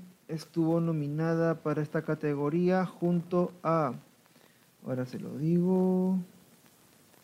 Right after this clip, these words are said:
ahora se lo digo, ahora se lo digo, eh, efectos visuales.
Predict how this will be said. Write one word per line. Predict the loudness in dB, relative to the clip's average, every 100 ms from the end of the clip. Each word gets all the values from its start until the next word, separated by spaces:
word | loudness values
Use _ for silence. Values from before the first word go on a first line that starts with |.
| -20 -20 -20 -12
ahora | -8 -6
se | -6
lo | -4 -2
digo, | -2
ahora | -2 -4
se | -8
lo | -10 -8
digo, | -6 -4 -4 -4 -2 -4 -6 -10 -18 -20 -20 -20 -20 -20 -16 -10
eh, | -8 -8 -12 -18 -20 -20 -20 -20 -20 -20 -20 -20 -20 -20 -20 -20 -20 -20 -20 -20 -20 -20 -20 -20 -20 -20 -20 -20 _ -20 -20 -20 -20 -20 -20 -20 -20 -20 -20 -20 -20 -20 -20 -20 -20 -20 -20 -20 -20 -20 -20 -20 -20 -20 -20 -10 -6
efectos | -6 -4 -6 0 0 0 -8
visuales. | -6 -6 -6 -10 -8 -6 -6 -10 -18 -18